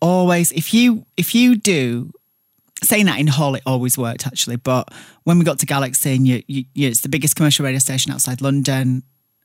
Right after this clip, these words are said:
and you've got all of these big areas, big cities. If you did something in the city, it would never work. I always believed big splash, little town. So Barton on Humber, pub crawl, shut Barton on Humber down,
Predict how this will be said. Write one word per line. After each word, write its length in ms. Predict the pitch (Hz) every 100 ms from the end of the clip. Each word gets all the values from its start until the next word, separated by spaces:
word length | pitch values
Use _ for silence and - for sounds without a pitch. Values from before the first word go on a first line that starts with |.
| _ _
and 440 | 135 127 127 127 -
you've 180 | 139 131
got 100 | -
all 160 | 143
of 80 | 143
these 180 | 135 127
big 300 | - 143 131
areas, 640 | 120 120 120 113 117 - -
big 160 | 147 131
cities. 560 | - 139 - 113 - - - - - _
If 100 | -
you 100 | 190
did 180 | 185 160
something 280 | 175 156 139
in 80 |
the 60 | 131
city, 260 | - - -
it 20 |
would 140 | 131
never 160 | 147 127
work. 400 | 135 117 - - _ _ _ _ _ -
I 200 | 156 175
always 240 | 185 180
believed 480 | - 165 139 131 - - -
big 180 | 170 -
splash, 400 | - 139 131 139
little 160 | 123
town. 400 | - 139 123 117 117 _ - -
So 300 | - 131 123 _
Barton 520 | 147 139 185 180 123 160
on 80 |
Humber, 480 | 160 156 147 117 123 - _ _ _ _ _ _
pub 200 | - 151
crawl, 460 | - 147 127 117 123 _ _ _ _ -
shut 420 | - - 190 - 165
Barton 240 | 151 113
on 80 | 143
Humber 220 | 143 135
down, 360 | 143 139 123